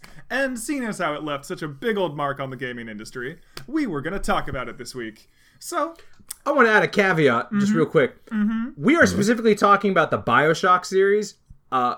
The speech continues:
Speaker 2: I'm pretty sure all of us are aware, and just so people who aren't, that BioShock is kind of a spiritual successor to the System Shock
Speaker 1: Ooh.
Speaker 2: series of games.
Speaker 1: Mm-hmm.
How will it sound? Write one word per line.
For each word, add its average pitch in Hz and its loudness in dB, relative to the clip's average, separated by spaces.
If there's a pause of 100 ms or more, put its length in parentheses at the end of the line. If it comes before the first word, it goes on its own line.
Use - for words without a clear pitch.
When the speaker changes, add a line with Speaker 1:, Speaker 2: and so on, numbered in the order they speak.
(100)
Speaker 2:
I'm 151 -4
pretty 233 0
sure 214 4
all 190 2
of 196 0
us 196 2
are 160 2
aware, 143 4
and 123 -2
just 135 -4
so 143 0
people 127 -8
who 135 0
aren't, 165 2 (260)
that 110 -6
BioShock 170 0 (120)
is 131 -2
kind 156 0
of 131 -4
a 120 -2
spiritual 165 -4
successor 156 -4
to 135 -8
the 101 -6
System 185 -4
Shock 180 -4
Speaker 1:
Ooh. 214 -12
Speaker 2:
series 170 -4
of 160 -10
games. 202 -2
Speaker 1:
Mm-hmm. 165 -10